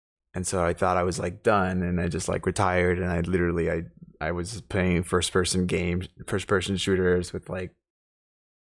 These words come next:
organizations and playing competitively, and it was, it was fun, and I've actually found that to not be fulfilling either. So I've let that person, like, be the dominant that wasn't fulfilling for me. Um,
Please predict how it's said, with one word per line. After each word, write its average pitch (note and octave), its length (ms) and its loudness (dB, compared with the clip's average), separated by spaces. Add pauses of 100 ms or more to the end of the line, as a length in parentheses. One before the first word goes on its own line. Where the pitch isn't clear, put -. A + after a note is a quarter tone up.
(400)
organizations F#2+ 840 2
and F2 120 2
playing F#2 260 2
competitively, F2 880 0
and E2 200 -8 (760)
it - 140 2
was, G#2+ 300 0
it A2+ 80 6
was G#2+ 240 2
fun, A2 600 2
and F#2+ 120 -2
I've F2+ 140 2
actually F#2 320 0
found E2+ 280 2
that E2 220 2
to F#2 60 0
not E2+ 180 2
be D#2+ 80 -2
fulfilling E2 480 -2
either. F2+ 480 0
So - 180 -4
I've F2 140 -2
let E2+ 160 -2
that E2+ 200 -2
person, E2+ 300 -2
like, F2 200 0
be E2+ 120 2
the E2+ 100 -2
dominant E2 480 0
that D#2 180 0
wasn't E2+ 300 -2
fulfilling F2 400 0
for F2 120 -6
me. F2+ 260 -4 (1400)
Um, F2+ 500 -4